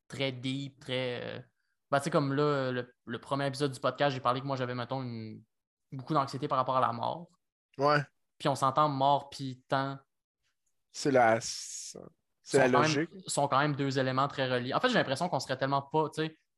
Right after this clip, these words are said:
Speaker 1: le temps, on s'en calisserait tellement si on était des êtres immortels.
Speaker 2: Ah ouais, hein ?
Speaker 1: Ben, je sais pas qu'est-ce que t'en penses, là, parce qu'on dirait, on dirait que notre obsession du temps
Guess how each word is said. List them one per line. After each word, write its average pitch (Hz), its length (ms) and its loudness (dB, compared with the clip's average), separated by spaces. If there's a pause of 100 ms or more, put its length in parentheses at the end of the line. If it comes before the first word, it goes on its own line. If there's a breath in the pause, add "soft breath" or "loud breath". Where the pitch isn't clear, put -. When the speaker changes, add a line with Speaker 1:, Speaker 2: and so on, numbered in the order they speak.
(180)
Speaker 1:
le 139 200 -2
temps, 208 200 6
on 190 40 4
s'en 131 200 2
calisserait 135 580 -2
tellement 147 420 2
si 135 600 -8 (320)
on 131 180 0
était 131 220 0
des 127 180 0
êtres 131 200 0
immortels. 127 500 -2 (1700)
Speaker 2:
Ah 143 140 8
ouais, 151 120 8
hein ? 151 200 6 (480)
Speaker 1:
Ben, 139 120 2
je 131 60 -6
sais 143 100 -4
pas 151 100 -4
qu'est-ce 147 140 -4
que - 40 -20
t'en 131 140 0
penses, 156 220 -2
là, 214 60 -2
parce 160 140 -2
qu'on 135 100 -4
dirait, 151 340 -6 (220)
on 147 60 -6
dirait 170 160 2
que 175 100 -10
notre 143 220 2
obsession 147 380 -2
du 135 120 -4 (140)
temps 156 340 0